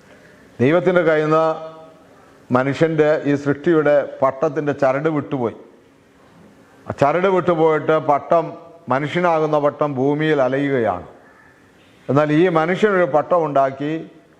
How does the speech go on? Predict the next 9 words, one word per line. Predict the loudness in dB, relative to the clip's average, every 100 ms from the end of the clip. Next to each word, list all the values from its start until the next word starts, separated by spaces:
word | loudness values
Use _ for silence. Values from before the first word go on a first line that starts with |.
| _ _ _ _ -2
ചരട് | 0 2 2
അവൻ്റെ | 2 0
കയ്യിൽ | 0 0
നിന്ന് | 0 0
പോയിട്ടില്ല, | 0 0 0 0
അത് | 2 2 0
വാനിലുയർന്ന് | 0 2 0 0 0 2 0 0
പറക്കുകയാണ്. | -2 0 0 -2 -2 -2 0 0 -2 -6 -10 -20 -20 -20 _ _ _ _
അപ്പോൾ | -4